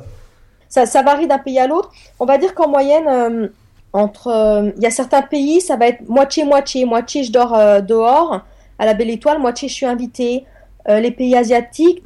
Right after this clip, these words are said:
les invitations, t'en as pas, donc elles sont très, très rares. Si t'en as une ou deux, c'est le maximum. Voilà, donc vraiment, ça varie d'un pays à l'autre. Mais ça, tu peux retrouver les chiffres sur, euh, sur mon site internet. Donc, je fais un, je fais un petit, des petites fiches pays, en fait, où je mets justement les, les nuits à la Belle Étoile, les nuits en,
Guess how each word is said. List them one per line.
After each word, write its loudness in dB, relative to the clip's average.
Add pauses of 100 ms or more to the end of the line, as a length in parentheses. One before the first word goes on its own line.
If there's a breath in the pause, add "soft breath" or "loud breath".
les -2
invitations, -2
t'en 0
as 2
pas, 0
donc -6
elles -8
sont -12
très, -8
très -4
rares. -2
Si -18
t'en -4
as 0
une 0
ou -2
deux, -4
c'est -8
le -4
maximum. -4 (280 soft breath)
Voilà, 2
donc 0
vraiment, -2
ça -4
varie -2
d'un -2
pays -8
à 0
l'autre. -6 (260)
Mais -8
ça, -2
tu -14
peux -16
retrouver -10
les -4
chiffres -10
sur, -6
euh, -2
sur -10
mon -2
site -8
internet. 0
Donc, -2
je -16
fais 0
un, -2 (520 soft breath)
je -18
fais -2
un 0
petit, -8
des -6
petites -10
fiches -8
pays, -2
en 0
fait, 0
où -8
je 0
mets 4
justement -2
les, 0 (220 loud breath)
les 0
nuits 0
à 4
la 4
Belle 0
Étoile, 0
les -2
nuits -2
en, 0